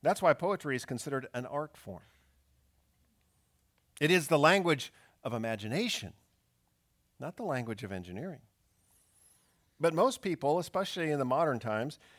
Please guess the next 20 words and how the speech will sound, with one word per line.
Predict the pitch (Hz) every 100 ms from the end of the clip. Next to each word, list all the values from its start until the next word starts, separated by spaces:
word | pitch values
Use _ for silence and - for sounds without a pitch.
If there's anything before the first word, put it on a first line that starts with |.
| _ -
tend | 202 247
to | 185
read | 180 160
this | 151
book | 127 127 160 - _ _
kind | - 127 190
of | 143
more | 135 165
like | 160 135
an | 127
engineering | 151 135 165 208 110
text, | - 82 - - _ _ _ _ _ _ _ _
thinking | 202 226 202
that | 170
it | 160
contains | 160 147 170 185 165 - - - - _ 104
all | 110
the | 110
secret | - - 131 123 110
codes | - 139 139 117 101 - -